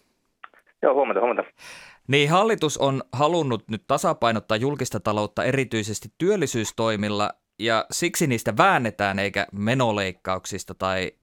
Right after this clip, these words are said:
Speaker 2: veronkorotuksista. Miten mielekäs tällainen valinta on, keskittyä juurikin työllisyyteen?
Speaker 1: No, valinta on siinä mielessä mielekäs, jos halutaan välttää keskustelua menoleikkauksista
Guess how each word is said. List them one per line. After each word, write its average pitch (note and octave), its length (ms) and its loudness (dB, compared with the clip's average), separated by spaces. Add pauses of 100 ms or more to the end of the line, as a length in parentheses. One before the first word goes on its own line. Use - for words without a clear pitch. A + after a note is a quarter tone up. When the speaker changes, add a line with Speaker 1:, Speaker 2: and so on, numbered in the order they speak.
(300)
Speaker 2:
veronkorotuksista. F#2+ 1080 -2 (680)
Miten F3+ 240 4
mielekäs B2 420 2
tällainen G2+ 360 -2
valinta G2 460 -2
on, B1 200 -6 (840)
keskittyä G#2 680 -2 (720)
juurikin G#2 420 0
työllisyyteen? - 580 -6 (1600)
Speaker 1:
No, D#3 440 -2 (200)
valinta A#2+ 420 4
on A2 220 0 (300)
siinä B2 220 4
mielessä G#2 440 2
mielekäs, G2+ 520 2
jos - 160 -10
halutaan A2 440 2
välttää G#2+ 680 2 (200)
keskustelua F#2+ 920 0 (380)
menoleikkauksista F#2+ 1080 0